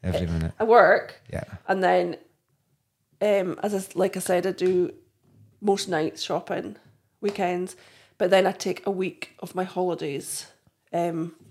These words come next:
Speaker 2: purely for Cash for Kids. I keep a week.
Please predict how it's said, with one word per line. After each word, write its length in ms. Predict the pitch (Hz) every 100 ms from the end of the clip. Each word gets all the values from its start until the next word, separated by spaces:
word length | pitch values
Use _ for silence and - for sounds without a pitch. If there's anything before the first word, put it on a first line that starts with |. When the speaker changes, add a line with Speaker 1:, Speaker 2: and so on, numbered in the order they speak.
| _ _ _ _ _ _ _ _ _ _ _
Speaker 2:
purely 260 | - 190 143
for 140 | -
Cash 240 | - - -
for 100 | -
Kids. 320 | - - - -
I 60 | 170
keep 180 | 233 214
a 60 |
week. 440 | 175 160 - -